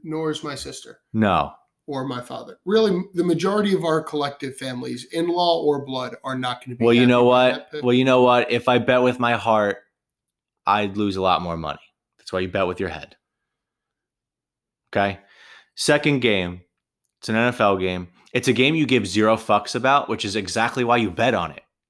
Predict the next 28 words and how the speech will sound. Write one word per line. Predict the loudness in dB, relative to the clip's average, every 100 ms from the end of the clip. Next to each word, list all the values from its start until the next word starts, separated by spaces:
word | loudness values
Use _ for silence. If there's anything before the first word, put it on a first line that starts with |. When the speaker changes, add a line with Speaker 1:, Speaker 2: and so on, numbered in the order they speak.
| _ -12
Speaker 2:
You | -4
give | 2 0 0 -14 -8
yourself | -6 0 -2 -2
a | -2
reason | 0 -2 -4
to | -6
watch | 0 0 0 -6
it, | -12 _ _ -20
okay? | -10 -6 -6 -8 _ _ _ -10
We're | -4
going | 0 0 -2
Browns, | -2 0 2 0 -2 -6
Raiders. | -4 2 2 2 -4 -10 -16 -16 _ _ _ _ _ _ _ _ -20 -12
Speaker 1:
<laughs> | -12 -12 _ _ _ _ 0
Speaker 2:
Browns, | 2 2 2
Raiders. | 2 2 0 -6 -2
No | 2 2
defense | 4 2 2 -2 -2
in | -6
this | -6
game. | -6 -8
The | -6 -4
over | -2 0 -2
is | -4
fifty | -6 -6 -6 -2 -2
and | -2
a |
half. | -4 -4 -4